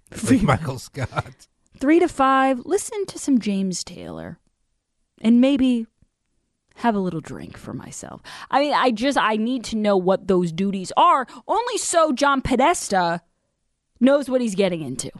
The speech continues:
Speaker 1: Because it just seems like we're burdening this man. We're putting a lot on the shoulders of John Podesta, okay? And I don't want him to be stressed out and overwhelmed with all these duties. Um, I, another thing I wanted to talk about, but we'll go to the callers before I do.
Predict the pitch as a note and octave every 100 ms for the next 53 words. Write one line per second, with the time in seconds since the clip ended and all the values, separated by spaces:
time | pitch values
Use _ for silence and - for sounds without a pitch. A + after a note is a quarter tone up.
0 | - _ - A#3 C4+ D4+ - B4 - A4+
1 | F#4 F4 E4 B3 F#4 G#4 G4 D#4 E4 D4+
2 | E4+ B3 - - F4 C4 A#4+ C#5+ G4 D4+
3 | E4+ G4 F#4 D4 C4 - D4+ F4 D4+ C#4+
4 | B3+ G#3 C4+ C4+ D4 B3+ A#3 C#4+ - B3+
5 | G3 - _ _ _ _ - B3+ D#4 D4+
6 | D#4 F4 F#4 _ _ _ D4 D4+ E4+ G4
7 | D#4 F4 E4 D4 C#4+ B3 A#3 - B3+ C4+
8 | D#4 - A3 C4 C4+ A3 D3 A#3+ A3+ A#3
9 | G3 G#3 B3+ A#3+ F#3+ F#3+ G3 G3+ G3 F#3
10 | D3 F3 D#3+ - - - - - - G#3
11 | A3 G#3+ G#3 - _ _ G3+ A3+ G#3+ A3+
12 | B3+ C#4 B3 G#3 F#3+ F3+ - G#3 G3 F#3+
13 | F#3 F#3 F3 F3+ G3+ F3+ F3 F3 F3 F3
14 | E3+ E3+ F3+ E3+ E3+ F3+ F3+